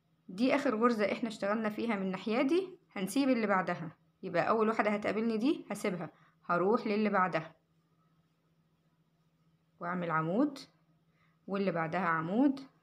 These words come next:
يبقى تلات أعمدة متتالية، واللي بعدها عمود، تلات أعمدة متتالية. هاخد لفة على الإبرة، وطبعًا اللي أنا سبتها هنا دي هرجع لها تاني بالشكل ده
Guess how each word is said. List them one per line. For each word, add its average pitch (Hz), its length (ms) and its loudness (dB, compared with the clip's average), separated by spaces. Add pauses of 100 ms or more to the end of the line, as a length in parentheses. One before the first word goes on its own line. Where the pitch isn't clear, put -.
يبقى 175 160 -8
تلات 196 340 -2
أعمدة 190 440 -2 (520)
متتالية، 175 760 -2 (100)
واللي 185 200 -2
بعدها 165 360 0
عمود، 185 380 2 (360)
تلات 220 400 2
أعمدة 196 560 0 (220)
متتالية. 202 580 -4 (760)
هاخد 220 340 0
لفة 233 280 0
على 196 160 0
الإبرة، 262 480 0 (460)
وطبعًا 220 420 4
اللي 175 200 2
أنا 247 180 4
سبتها 220 540 0
هنا 220 140 2
دي 277 280 0 (600)
هرجع 170 320 -2
لها 196 240 -2
تاني 190 500 0 (2500)
بالشكل 185 480 -4
ده 165 160 0